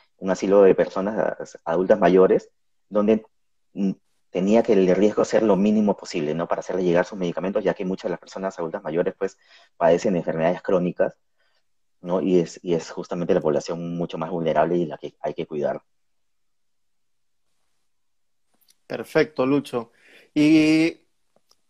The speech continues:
Speaker 2: pero, cu-, ¿cuál es la, la, la función? ¿Cómo básicamente, no sé si puedes explicar a lo-, a los, aquí a los que nos están viendo en vivo, eh, más o
Speaker 1: Ujú.
Speaker 2: menos cómo funciona este, este robotcito? ¿Qué es lo que hace o cuáles son los beneficios que genera para la, la sociedad en sí?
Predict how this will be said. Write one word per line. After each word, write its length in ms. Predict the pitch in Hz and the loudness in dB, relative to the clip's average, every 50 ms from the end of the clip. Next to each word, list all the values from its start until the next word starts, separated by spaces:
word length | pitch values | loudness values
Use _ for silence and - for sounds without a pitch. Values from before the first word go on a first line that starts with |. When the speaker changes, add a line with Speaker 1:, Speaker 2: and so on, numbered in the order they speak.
| _ _ - - _ _ | _ _ -20 -20 _ _
Speaker 2:
pero, 340 | - 180 160 156 156 156 - | 2 4 4 4 4 0 -4
cu-, 120 | - 190 - | -10 -4 0
¿cuál 160 | 220 240 262 | 0 2 2
es 80 | 277 277 | 2 0
la, 120 | 262 - - | -2 -4 -4
la, 220 | - 190 180 185 - | -2 -2 -4 -2 -2
la 180 | - 165 160 156 | -2 0 0 -2
función? 520 | - 165 160 156 - - 170 151 - - | -2 -6 -10 -10 -10 -12 -12 -12 -10 -8
¿Cómo 300 | - 202 220 247 240 226 | -4 0 2 2 2 0
básicamente, 500 | 208 202 - - 208 220 208 208 196 202 - | -2 -6 -8 -6 -4 -4 -2 -2 -2 -4 -4
no 100 | 190 190 | -8 -10
sé 100 | 170 208 | -8 -8
si 120 | 196 - 190 | -6 -6 -8
puedes 180 | - 196 - | -10 -10 -14
explicar 320 | 202 - 156 139 - 156 165 | -6 -2 -2 0 2 2 2
a 60 | 175 | 2
lo-, 180 | 175 160 135 - | 2 2 0 0
a 80 | 127 | 0
los, 420 | 123 123 120 113 - - - - - - | -2 -4 -8 -12 -12 -16 -20 -18 -14 -14
aquí 160 | 135 - 160 | -8 -4 -2
a 60 | 151 | -2
los 140 | 156 165 156 - | 0 -2 -4 -4
que 80 | 147 | -6
nos 140 | 120 127 - | -8 -10 -10
están 220 | - - 151 147 | -8 -6 -4 -2
viendo 220 | 147 151 151 147 156 | -2 -2 -2 0 -2
en 100 | 143 131 | 0 0
vivo, 320 | 139 147 139 151 180 226 - _ _ _ _ _ _ _ _ _ - | 0 2 4 2 2 0 -2 _ _ _ _ _ _ _ _ _ 0
eh, 240 | 160 160 156 160 | 2 2 2 2
más 140 | 143 - - | 2 0 -2
o 60 | - | -2
Speaker 1:
Ujú. 40 | 202 | -2
Speaker 2:
menos 180 | 196 202 208 - | -2 -2 -2 -2
cómo 200 | - 208 220 226 | -2 -2 -2 -2
funciona 360 | - 196 165 139 196 196 202 | -2 -2 -2 -2 -2 -2 -2
este, 420 | 196 - - 220 208 185 165 - | -2 0 2 2 4 2 2 -2
este 140 | 160 - 214 | -2 -4 -4
robotcito? 580 | 196 190 160 135 120 - 185 - - 113 113 113 | -2 -2 -2 -4 -2 0 -2 -2 0 -2 -6 -6
¿Qué 100 | - 170 | -6 -6
es 40 | 165 | -4
lo 140 | 180 180 - | -4 -4 -2
que 100 | - 160 | 0 2
hace 320 | 165 175 170 175 180 165 - | 2 2 2 0 -4 -8 -6
o 100 | 160 147 | -6 -4
cuáles 200 | 143 - 160 156 | -2 0 0 0
son 100 | - 180 | 0 -2
los 80 | 175 170 | -6 -4
beneficios 420 | 170 175 156 - - 135 160 170 | -4 -4 -6 -8 -10 -12 -14 -6
que 120 | - 180 156 | -4 -4 -2
genera 340 | - 143 131 139 143 151 160 | -2 -4 -2 0 2 2 2
para 180 | 180 170 160 | 2 2 4
la, 300 | 147 135 123 117 117 113 | 4 4 4 2 0 -2
la 140 | - 127 123 | -8 -12 -16
sociedad 300 | - 135 117 131 147 147 | -16 -14 -10 -8 -8 -8
en 60 | 143 | -8
sí? 200 | 147 151 120 104 | -10 -16 -16 -16